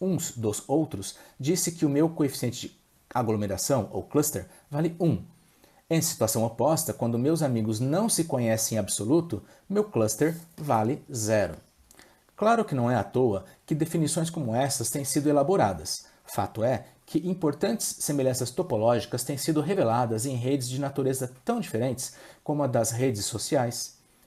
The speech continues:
interações entre proteínas, conexões neuronais, internet, coautorias de trabalhos científicos, associações entre empresas,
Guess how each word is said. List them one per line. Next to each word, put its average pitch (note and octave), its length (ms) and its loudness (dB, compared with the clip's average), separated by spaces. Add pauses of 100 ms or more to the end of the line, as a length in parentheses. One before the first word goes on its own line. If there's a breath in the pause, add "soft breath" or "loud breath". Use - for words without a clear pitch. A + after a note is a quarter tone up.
interações C#3+ 720 2
entre A2+ 240 -4
proteínas, A2+ 800 -2 (460 soft breath)
conexões E3 680 0
neuronais, A#2 920 0 (440 soft breath)
internet, A2+ 800 0 (480 soft breath)
coautorias F3 680 4
de C#3 80 0
trabalhos A#2+ 460 2
científicos, - 800 -6 (320 soft breath)
associações D3 840 0
entre C3+ 400 0
empresas, G2+ 640 -2